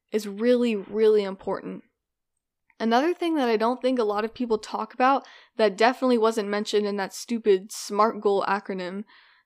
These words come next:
Okay, it's not stupid, but I just don't like making smart goals because it feels like homework. But tell people about your goals. Tell your friend, tell your parents, tell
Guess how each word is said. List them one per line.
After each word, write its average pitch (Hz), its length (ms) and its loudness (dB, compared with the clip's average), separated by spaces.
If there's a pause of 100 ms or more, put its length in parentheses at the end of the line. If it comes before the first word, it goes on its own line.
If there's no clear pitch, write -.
(100)
Okay, 226 220 2
it's - 140 -4
not 262 220 2
stupid, 196 640 -2
but 185 300 2 (320)
I 208 140 -2
just 220 220 -4
don't 196 220 0
like 190 220 -2
making 185 360 -6
smart - 420 -4
goals 196 460 -10 (460)
because 208 260 -2
it - 100 -2
feels 208 280 2
like 180 200 -10
homework. - 480 -12 (880)
But 240 340 6
tell 311 300 0
people 214 420 0
about 208 260 2
your 208 120 0
goals. 208 480 -2
Tell 294 520 2 (360)
your 240 140 0
friend, 196 520 -2 (120)
tell 269 240 0
your 262 160 2
parents, 214 720 -6
tell 240 520 2